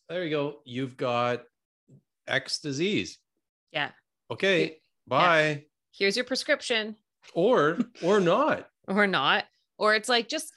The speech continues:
Speaker 2: well, my, you know, my favorite one is watch your diet and, and, and exercise with little, with little actual definition
Speaker 1: I
Speaker 2: of what that should mean, though.
Speaker 1: I wish I heard it more.
Speaker 2: Yeah.
Speaker 1: I don't, I mean, I
Speaker 2: I know,
Speaker 1: mean,
Speaker 2: it doesn't happen very
Speaker 1: it
Speaker 2: often, but
Speaker 1: doesn't
Speaker 2: they're like,
Speaker 1: happen,
Speaker 2: "Watch your,
Speaker 1: but it's,
Speaker 2: watch your diet,"
Speaker 1: it's
Speaker 2: but
Speaker 1: almost
Speaker 2: it's very vague.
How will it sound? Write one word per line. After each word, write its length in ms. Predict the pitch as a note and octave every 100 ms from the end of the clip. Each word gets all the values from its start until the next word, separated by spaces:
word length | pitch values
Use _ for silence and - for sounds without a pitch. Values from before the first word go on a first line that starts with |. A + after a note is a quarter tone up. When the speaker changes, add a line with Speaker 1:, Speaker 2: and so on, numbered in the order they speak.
| _ F#3+
Speaker 2:
well, 180 | - A3
my, 180 | A3+
you 60 | A#3
know, 100 | A#3
my 120 | A3+
favorite 280 | A#3 F#3 F#3
one 140 | G#3 G#3+
is 260 | A3 G#3
watch 260 | G3+ D4+ D#4+
your 100 | D4+
diet 480 | A3+ G#3+ G#3 F#3 -
and, 220 | F#3+ F3 -
and, 300 | F#3 F#3 -
and 140 | F3+ F3
exercise 760 | F3+ - F#3 - D#3+ - - F3+
with 180 | F#3+
little, 640 | G3 G3+ G#3 G3 F3 G3 F#3+
with 140 | F#3
little 220 | F#3 G#3 -
actual 640 | F3 F3 - F#3+ F3+ E3
definition 580 | D#3+ F3+ - E3+ E3 -
Speaker 1:
I 20 |
Speaker 2:
of 80 | D#3+
what 180 | D#3+ D#3
that 120 | C#3+
should 200 | - D#3+
mean, 220 | E3 D#3 D#3
though. 240 | - - -
Speaker 1:
I 80 |
wish 220 | F3 A3 G#3
I 40 |
heard 200 | D3+ C#3
it 80 | A#2+
more. 400 | C3 A#3+ C4 - _ _ _
Speaker 2:
Yeah. 300 | D#3 D3 C#3+ C#3+ _ _
Speaker 1:
I 60 | D3+
don't, 380 | F#3+ B3 D#4 D3+
I 60 | D#3+
mean, 140 | D#3
I 20 |
Speaker 2:
I 40 | D3+
know, 20 |
Speaker 1:
mean, 120 | D3+ C#3+
Speaker 2:
it 60 |
doesn't 220 | E3 F3+
happen 280 | F#3 F#3 E3+
very 120 | D#3+
Speaker 1:
it 20 | D3+
Speaker 2:
often, 100 | D#3+
but 60 | G3
Speaker 1:
doesn't 160 | A3
Speaker 2:
they're 80 | G3+
like, 20 |
Speaker 1:
happen, 60 | F#3+
Speaker 2:
"Watch 180 | C4 -
your, 60 |
Speaker 1:
but 60 | F#3+
it's, 160 | - -
Speaker 2:
watch 200 | A#3 -
your 100 | A#3
diet," 240 | G3+ F#3 F3
Speaker 1:
it's 60 | D#4
Speaker 2:
but 40 |
Speaker 1:
almost 220 | D#4 -
Speaker 2:
it's 180 | G3+ F3+
very 140 |
vague. 40 | F#3+